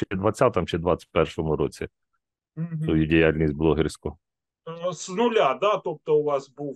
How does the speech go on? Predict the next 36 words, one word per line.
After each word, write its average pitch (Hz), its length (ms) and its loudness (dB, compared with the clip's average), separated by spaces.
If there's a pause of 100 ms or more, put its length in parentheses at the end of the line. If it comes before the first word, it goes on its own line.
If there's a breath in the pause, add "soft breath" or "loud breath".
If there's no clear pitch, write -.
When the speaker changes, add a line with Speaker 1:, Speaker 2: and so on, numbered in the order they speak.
(160)
Speaker 2:
е, 139 340 -2
нуль 196 320 -2 (140)
підписників, 160 840 -8
да? 175 140 -2
От, 113 220 -2 (280)
ну, 185 180 -6
якось 143 200 0
Speaker 1:
Так. 139 220 6
Speaker 2:
пішли, - 280 -6 (160)
пішли, - 340 -4
ви 156 240 -6
ж 170 220 -10
Speaker 1:
І, 131 100 8
Speaker 2:
крок 139 140 6
Speaker 1:
і 143 80 8
Speaker 2:
за 151 40 4
Speaker 1:
не 147 100 6
просто 170 440 6
з 123 140 0
нуля, 107 600 8
а 98 520 8 (840 soft breath)
були 131 300 8
декілька 120 500 4
там 104 220 4 (680)
деся-, 104 260 2 (100)
тисяч 110 340 4
підписників, 110 840 2
потім 117 320 4
я 107 100 8
якимось 107 300 2
чином 104 320 4
втратив 101 520 0
контроль 101 400 2
над 92 160 4
своїм 95 360 4
каналом. 87 560 2